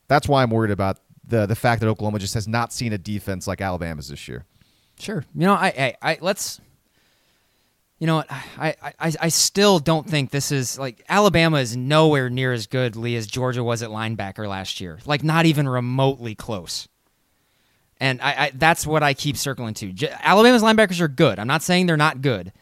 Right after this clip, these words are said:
Speaker 2: They're just, they can be had. They have not been challenged at all this season. They really can be had. I,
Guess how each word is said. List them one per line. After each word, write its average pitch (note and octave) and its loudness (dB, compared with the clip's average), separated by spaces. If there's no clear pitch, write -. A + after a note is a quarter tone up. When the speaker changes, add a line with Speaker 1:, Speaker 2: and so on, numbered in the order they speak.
Speaker 2:
They're D#3+ 2
just, F3 2
they D#3+ 6
can E3 2
be D#3+ 4
had. G#2+ -2
They D#3+ 0
have E3 6
not D#3+ 2
been E3+ 4
challenged C#3+ 2
at B2+ -4
all B2+ 4
this G2+ -10
season. E2+ -10
They E3 6
really E3+ 6
can D#3 0
be D3+ 2
had. A#2 -2
I, C3+ -6